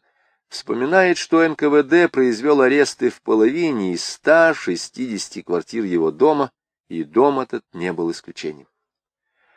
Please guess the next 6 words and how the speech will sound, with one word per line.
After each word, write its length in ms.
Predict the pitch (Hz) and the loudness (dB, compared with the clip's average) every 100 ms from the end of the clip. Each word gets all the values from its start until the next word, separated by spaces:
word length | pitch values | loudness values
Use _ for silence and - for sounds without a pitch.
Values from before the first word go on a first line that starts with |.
| _ _ _ _ _ _ | _ _ _ _ _ _
Ареста 640 | - 135 233 240 - 254 | 4 6 6 4 0 0
можно 460 | 247 262 240 113 110 | 0 4 4 4 2
было 200 | 98 101 | 4 6
избежать 580 | 95 98 135 165 226 - | 4 0 0 2 2 2
различными 680 | 208 196 196 202 - 156 123 | 2 2 2 -4 -4 -2 -4
способами. 760 | - - 98 85 - 78 76 | -6 -6 -4 -4 -4 -10 -12